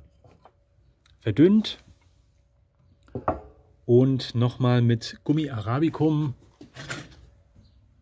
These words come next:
im Bindemittel angemischt. Und wir beobachten jetzt hier,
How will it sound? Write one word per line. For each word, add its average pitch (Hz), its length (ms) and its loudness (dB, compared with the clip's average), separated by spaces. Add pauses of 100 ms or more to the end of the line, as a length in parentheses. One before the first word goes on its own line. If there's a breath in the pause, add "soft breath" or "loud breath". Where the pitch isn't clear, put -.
(720)
im 117 120 -6
Bindemittel 120 800 -2 (240)
angemischt. 156 800 -8 (840 soft breath)
Und 123 160 2
wir 113 100 2
beobachten 147 560 0
jetzt 131 280 0
hier, 156 520 4